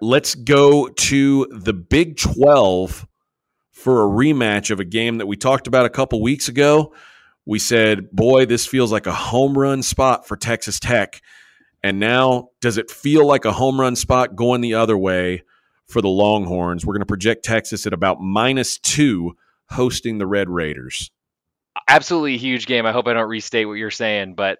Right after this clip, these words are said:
Speaker 2: uh, I think it probably needs to be pointed out that this is the return game for Chris Beard, uh, in Austin for, and I'm sure he's been talking quite a bit to his team to try to get them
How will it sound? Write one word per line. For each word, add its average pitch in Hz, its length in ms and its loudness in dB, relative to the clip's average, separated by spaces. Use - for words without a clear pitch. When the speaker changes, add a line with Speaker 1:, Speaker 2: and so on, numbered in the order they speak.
Speaker 2:
uh, 101 280 -2
I - 100 -12
think 123 160 -8
it 113 140 -10
probably 110 220 0
needs 107 260 -8
to - 60 -18
be 107 80 -12
pointed 98 320 -6
out 98 360 -2
that 98 140 -10
this 113 200 -12
is 117 180 -10
the 113 100 -6
return 113 480 -6
game 104 340 -6
for 101 180 -10
Chris - 260 -10
Beard, 101 480 -6
uh, 95 300 -4
in 113 160 -8
Austin 101 680 -4
for, 98 440 -8
and 101 140 -8
I'm 95 80 -8
sure 135 240 -2
he's 117 140 -6
been 117 160 -8
talking 110 360 -2
quite 117 260 -2
a 113 60 -4
bit 110 260 -4
to 113 100 -12
his 104 220 -8
team 113 260 -10
to 98 60 -12
try 104 180 -2
to 98 80 -6
get 104 180 -6
them 101 240 -8